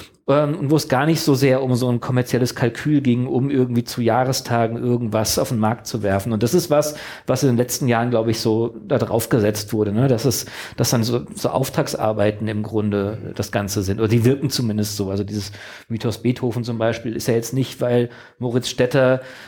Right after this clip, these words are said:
äh, sich gedacht hat, er ist großer Beethoven-Fan und will mich mit diesem Menschen auseinandersetzen, sondern es ist erschienen, weil er Geld dafür bekommen hat, dass er zum Beethoven-Jahr eine Beethoven-Biografie macht. Und das, und das merkt man so einem Buch dann halt auch an, ne?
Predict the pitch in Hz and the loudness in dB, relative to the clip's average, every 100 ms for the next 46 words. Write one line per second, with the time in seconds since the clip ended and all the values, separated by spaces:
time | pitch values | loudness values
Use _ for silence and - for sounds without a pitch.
0 | - _ 131 131 127 127 127 123 117 131 | -20 _ 2 4 4 4 4 4 2 2
1 | 131 131 127 135 135 127 120 139 127 120 | 2 2 2 0 2 2 0 -4 0 0
2 | 135 139 135 135 - 135 131 120 120 139 | 0 -2 -2 -4 2 2 2 0 2 2
3 | 131 131 - 151 135 131 120 123 139 - | 2 -2 -2 -6 -2 -2 0 2 2 0
4 | 135 120 123 117 120 120 127 113 117 107 | -2 -2 0 0 0 0 -2 -2 0 -2
5 | 143 123 175 - _ - 120 - 139 139 | -2 -2 -4 -14 _ -4 -2 -2 0 0
6 | 139 110 120 131 139 - 123 117 117 131 | 0 2 4 4 2 0 0 2 2 2
7 | 127 135 131 135 131 131 127 - - - | -2 -6 -6 -6 -4 -2 -4 -6 -20 -14
8 | - 123 139 - 127 117 127 123 127 127 | -2 0 0 -2 -2 -2 -4 -4 0 0
9 | 123 117 143 120 107 101 101 101 - 98 | 0 0 -2 -4 -6 -6 -6 -10 -10 -10
10 | 95 139 120 123 - - - - 131 139 | -10 -2 -2 -2 -8 -14 -16 -12 -2 0
11 | 135 131 135 165 139 135 123 127 135 120 | 2 2 2 0 2 0 -2 -2 -2 0
12 | 135 - - 107 87 - 104 123 | -2 -2 -4 -6 -8 -16 -12 -12